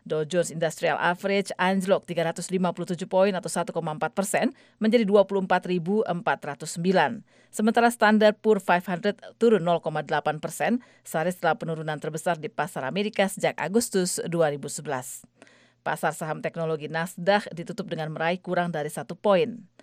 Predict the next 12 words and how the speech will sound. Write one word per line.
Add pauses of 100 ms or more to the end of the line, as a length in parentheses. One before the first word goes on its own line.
(380)
Sebagian
indeks
Jumat
ini
juga
menutup
minggu
terburuk
mereka
sejak
krisis
keuangan